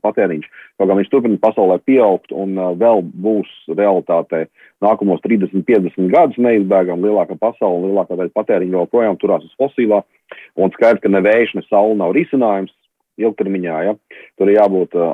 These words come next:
atomenerģijas kom-, komponentei un cit-, citiem risinājumiem, tā tālāk un tā joprojām. Bet, bet īstermiņā, ā, Latvija, es piekrītu tam, ka mums ir salīdzinoši laba situācija, pateicoties In-,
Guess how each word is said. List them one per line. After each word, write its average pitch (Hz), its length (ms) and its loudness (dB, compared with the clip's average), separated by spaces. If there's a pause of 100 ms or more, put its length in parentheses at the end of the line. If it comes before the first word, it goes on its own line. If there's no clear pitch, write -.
(140)
atomenerģijas 113 640 -2
kom-, 113 260 -2
komponentei 101 800 -2
un 85 140 -10
cit-, 127 240 -14
citiem 117 320 2
risinājumiem, 92 800 -2
tā 90 100 0
tālāk 98 300 2
un 107 80 -6
tā 123 80 2
joprojām. 160 400 2 (320)
Bet, 120 240 0
bet 139 260 0 (300)
īstermiņā, 120 640 -2
ā, 87 400 -6 (240)
Latvija, 107 500 0 (500)
es 107 160 -2
piekrītu 127 400 0
tam, 101 240 -2
ka 95 80 -6
mums 107 160 -4
ir 101 80 -8
salīdzinoši 113 400 2
laba 135 240 0
situācija, 208 400 0
pateicoties 104 460 -2
In-, 123 100 -2